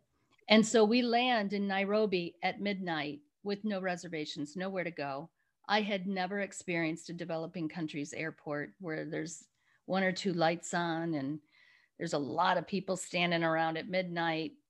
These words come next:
for no reason. Um, it was just bizarre. So I went through a period of culture shock. And they also warned us that a war had just, a, it's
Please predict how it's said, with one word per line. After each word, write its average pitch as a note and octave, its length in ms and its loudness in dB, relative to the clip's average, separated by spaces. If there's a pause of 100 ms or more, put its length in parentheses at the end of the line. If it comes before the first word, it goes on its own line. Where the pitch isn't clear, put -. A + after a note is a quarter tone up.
(580)
for D3+ 180 -4
no C#3+ 360 0
reason. F#3 720 0 (500)
Um, G3 300 6 (160)
it B3 120 8
was A#3+ 220 4
just - 500 2 (160)
bizarre. F3+ 500 4
So - 380 6 (100)
I A3 320 8
went G#3 380 6
through G3 580 2
a F3+ 80 4
period F3 460 2
of D#3+ 160 -4
culture E3 360 -2
shock. - 440 -6 (680)
And F3 640 6 (440)
they G#3+ 200 2
also A#3 340 2
warned F#3+ 340 -2
us D#3 360 -6 (120)
that F3 420 2
a F#3 80 0
war F#3+ 280 2
had F#3+ 240 -4
just, E3+ 360 -6
a, F#3 80 -10 (340)
it's G3+ 220 -12